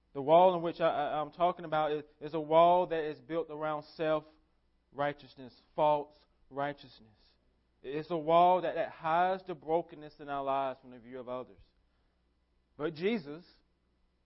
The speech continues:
as I said last week, Jesus sees clearly behind the wall. He chips away at the wall, stone by stone, brick by brick. He takes his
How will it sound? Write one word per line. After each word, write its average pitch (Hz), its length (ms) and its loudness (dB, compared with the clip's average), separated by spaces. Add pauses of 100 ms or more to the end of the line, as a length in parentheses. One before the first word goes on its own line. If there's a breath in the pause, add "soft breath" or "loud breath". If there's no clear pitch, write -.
(340)
as 151 120 -8
I - 40 -20
said 170 220 4
last 180 340 6
week, 160 220 -2
Jesus 214 500 -4
sees 214 320 -4
clearly 208 380 4
behind 190 520 0
the 190 60 2
wall. 185 560 6 (260 soft breath)
He 208 120 -8 (140)
chips 233 260 -2
away 220 480 8
at 170 140 -2
the 160 80 -8
wall, 131 520 -2 (480)
stone 220 380 4
by 196 220 6
stone, 160 420 -2
brick 147 260 -4
by 143 160 -4
brick. 131 300 -12 (880)
He 147 60 -18
takes 156 240 -8
his 165 100 -12